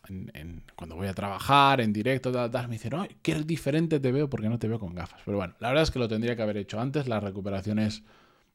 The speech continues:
no iba a decir, no diría inexistente, pero súper fácil y una maravilla. Bien, em, contándoos mi vida, a, a, después de contaros mi vida, vamos con el episodio. La cuestión es que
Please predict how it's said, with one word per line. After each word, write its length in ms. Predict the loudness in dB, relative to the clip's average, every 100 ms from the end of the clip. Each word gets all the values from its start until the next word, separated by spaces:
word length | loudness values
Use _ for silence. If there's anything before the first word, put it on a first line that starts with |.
| _
no 800 | -20 -18 -18 -20 -20 -18 -10 -2 2
iba 120 | 2
a 40 |
decir, 260 | 2 2 2
no 200 | 0 0
diría 220 | 2 2
inexistente, 720 | 2 0 -2 -4 -2 0 0
pero 240 | -2 -4
súper 340 | -6 -10 -8 -8
fácil 420 | -6 -2 0 -2 -10 -12
y 160 | -2 2
una 160 | 4 2
maravilla. 540 | 0 -4 -8 -12 -8 0
Bien, 260 | 0 -2 -12 -12 -14 -16 -16 -6
em, 640 | 0 0 2 0 -2 -4
contándoos 540 | -2 0 4 6 4 4
mi 120 | 4
vida, 280 | 4 4 0
a, 220 | -4 -10 -8 -8 -4
a, 120 | -2
después 260 | -2 2 2
de 80 |
contaros 400 | 2 2 2 0
mi 100 | -2
vida, 320 | 2 2 2 0
vamos 320 | 2 2 2
con 280 | 2 2 2
el 120 | 0
episodio. 560 | -2 -2 -4 -4 -6 -12 -18 -16 -12 -12 -4
La 120 | 2 6
cuestión 340 | 6 4 2
es 120 | 0
que 340 | 2 2 2